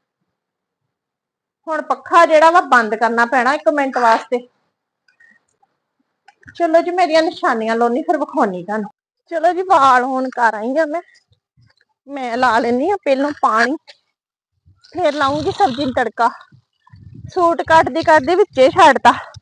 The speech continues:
ਮੈਂ ਕਿਹਾ ਪਹਿਲਾਂ ਪਾਣੀ ਲਾਉਣਾ ਜ਼ਰੂਰੀ ਆ। ਦਿਲਸ਼ੇਰ ਮੋਟਰ। ਸਭ ਨਾ ਪੌਦੇ ਮੁਰਝਾਉਣ ਲੱਗ ਗਏ ਆ।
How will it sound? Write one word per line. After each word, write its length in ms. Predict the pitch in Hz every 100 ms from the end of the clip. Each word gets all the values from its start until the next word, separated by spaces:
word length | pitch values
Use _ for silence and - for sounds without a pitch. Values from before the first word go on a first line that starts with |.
| - _ _ _ _ _ 262
ਮੈਂ 140 | 285
ਕਿਹਾ 100 | 359
ਪਹਿਲਾਂ 200 | 392 370 392
ਪਾਣੀ 320 | 381 311 269
ਲਾਉਣਾ 320 | 269 269 269 269
ਜ਼ਰੂਰੀ 480 | 247 262 208 202 208
ਆ। 40 | - - _ _ - - - - - - _ _ _ _ _ _ _ _ - - -
ਦਿਲਸ਼ੇਰ 380 | 320 392 494 494
ਮੋਟਰ। 380 | 508 494 440 508 - _ _ _ _ _ _ _ _ _ _ - _ - - - _ _ _ _ - - _ _ _ - - - - - - - - - - - - - - - - - - - - _ -
ਸਭ 240 | 269 247
ਨਾ 160 | 285 381 453 _
ਪੌਦੇ 340 | 311 277 233 254
ਮੁਰਝਾਉਣ 560 | 262 262 254 339 311
ਲੱਗ 160 | 254 220 196
ਗਏ 160 | 196
ਆ। 60 | 214